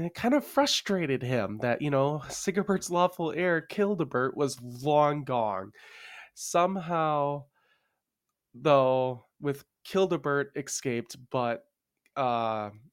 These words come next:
Kilperick's fre-, uh, well, these C words are gonna mess me up. Childebert escaped, but Kilperick's men managed to capture his fleeing nieces, so Sigebert's daughters, um, on the Austrasian border town Meaux.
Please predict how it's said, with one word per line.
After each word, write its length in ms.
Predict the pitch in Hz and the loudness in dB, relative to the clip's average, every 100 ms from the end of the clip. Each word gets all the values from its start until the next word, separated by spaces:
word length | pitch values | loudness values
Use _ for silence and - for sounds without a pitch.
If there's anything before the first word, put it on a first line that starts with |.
| _ - | _ -6
Kilperick's 840 | - 175 175 156 139 139 - - - _ _ - | 0 0 0 -4 -4 -4 -10 -12 -16 _ _ -14
fre-, 280 | - 196 185 _ - | -2 -2 -2 _ -12
uh, 60 | - - - _ _ | -10 -14 -20 _ _
well, 380 | - 117 98 95 - - | -12 -6 -6 -6 -14 -12
these 240 | 131 120 | -10 -8
C 260 | - - 120 | -8 -8 -8
words 320 | 104 104 - | -6 -8 -8
are 40 | 110 | -10
gonna 180 | 113 104 | -8 -8
mess 300 | 104 101 - | -8 -8 -6
me 100 | 98 | -4
up. 160 | - - - - - - - _ _ _ _ _ _ | -6 -10 -18 -18 -18 -20 -20 _ _ _ _ _ _
Childebert 520 | - 185 175 180 - | -2 2 2 2 0
escaped, 480 | 143 - - 120 113 | -2 -6 -4 -4 -4
but 180 | 123 120 | -6 -6
Kilperick's 600 | - 160 160 156 143 - | -2 0 0 0 -2 -2
men 440 | 139 131 120 113 110 | -4 -2 -2 -4 -6
managed 460 | 120 127 120 120 - | -2 0 -2 -4 -10
to 60 | |
capture 880 | 127 - 147 139 - - 127 113 110 | -12 -6 0 0 0 0 2 2 -2
his 320 | 104 139 123 | -2 0 0
fleeing 500 | - 143 143 131 120 | 0 0 2 4 2
nieces, 540 | 120 127 - 113 101 101 | 0 -2 -4 -4 -4 -4
so 140 | 123 | -4
Sigebert's 680 | 110 - 127 120 110 107 - | -4 -2 -2 -2 -4 -4 -4
daughters, 720 | - 113 107 104 98 98 - - - - _ _ _ | 0 2 2 0 -2 -2 -8 -10 -20 -20 _ _ _
um, 220 | 123 117 117 | -4 -2 -2
on 160 | 120 | -2
the 100 | 120 | -2
Austrasian 680 | 117 - 135 135 131 123 113 | -4 0 0 2 2 2 2
border 320 | 117 117 113 | 0 0 0
town 480 | - 117 107 104 104 | -2 -2 -2 -4 -4
Meaux. 420 | 117 101 92 90 | -2 -2 -4 -10